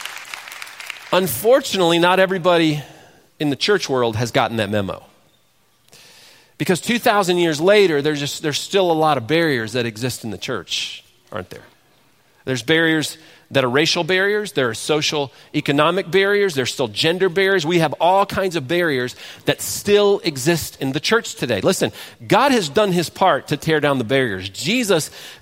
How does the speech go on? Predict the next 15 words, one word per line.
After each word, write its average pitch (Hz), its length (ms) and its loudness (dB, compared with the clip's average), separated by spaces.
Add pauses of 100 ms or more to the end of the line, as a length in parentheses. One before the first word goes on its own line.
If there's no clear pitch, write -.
tore 208 300 4
all 185 260 4
of 160 140 0
those 151 200 0
down 156 280 0
when 135 100 0
he 127 80 -2
went 135 240 -2
to 131 80 -8
the 113 80 -8
cross. 131 320 -2
He 196 100 -2
removed 185 600 0
the 190 80 0
barriers. 160 680 -2